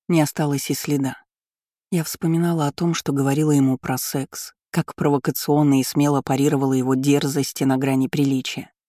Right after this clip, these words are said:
И щеки заливались румянцем. И что в меня вселилось? Разве это была я? По возвращении во дворец он сдержанно попрощался со всеми участниками охоты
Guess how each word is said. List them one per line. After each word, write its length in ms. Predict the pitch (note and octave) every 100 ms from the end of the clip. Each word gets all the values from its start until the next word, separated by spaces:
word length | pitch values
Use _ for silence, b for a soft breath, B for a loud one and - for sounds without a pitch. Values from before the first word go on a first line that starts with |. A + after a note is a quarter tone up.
| _ _ _ _ _ _ -
И 60 |
щеки 360 | E3 - E3 D#3
заливались 560 | C#3 C#3 C#3 C#3 C3+ E3+
румянцем. 640 | D3+ C#3 B2 - C#3 C3+ _ _ _ _ _ _ _ _
И 60 | D#3
что 280 | - - F3+
в 60 |
меня 280 | F#3 F#3+ F#3+
вселилось? 720 | F3 - F#3+ D#3 A#2+ - - _ _ _
Разве 340 | E3+ C#3+ D3+ D3
это 180 | D3
была 220 | C3+ C3 C3+
я? 260 | C#3+ D3+ - _ _ _ _ _ _ _ _ _ _ _ _
По 120 | - E3+
возвращении 720 | E3 E3 E3 - G#3 G3 F3
во 120 | D#3+
дворец 400 | D#3 E3 F3 -
он 140 | D3+
сдержанно 480 | C#3+ D3+ D3 C#3 C#3
попрощался 680 | D3 D3 D3+ - F#3 F3+ D#3
со 160 | -
всеми 280 | C#3 - D3
участниками 720 | C#3+ - D3 C#3+ D3 D3 C#3+
охоты 480 | C#3+ C#3+ - C3+ -